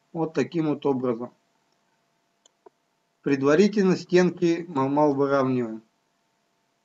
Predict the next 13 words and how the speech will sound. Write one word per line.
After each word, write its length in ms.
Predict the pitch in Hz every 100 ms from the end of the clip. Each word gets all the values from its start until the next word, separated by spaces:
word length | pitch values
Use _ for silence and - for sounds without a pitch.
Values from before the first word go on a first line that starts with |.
| _ _ _
Так, 300 | 170 147 -
смотрим, 540 | - 165 190 190 170 165
чтобы 300 | 165 151 139
все 220 | - 160
тут 160 | 151 131
было 280 | 139 139
нормально. 840 | 135 156 190 240 226 226 214 180 - _ _ _ _ _ _
Вот 260 | 156 175 -
таким 400 | 156 151 180 170
вот 180 | 165 156
образом. 560 | 139 123 113 117 92 - _ _ _ _ _ _ _ _ _ _ _ _ _ -
Так, 200 | 139 -
все. 420 | 202 180 113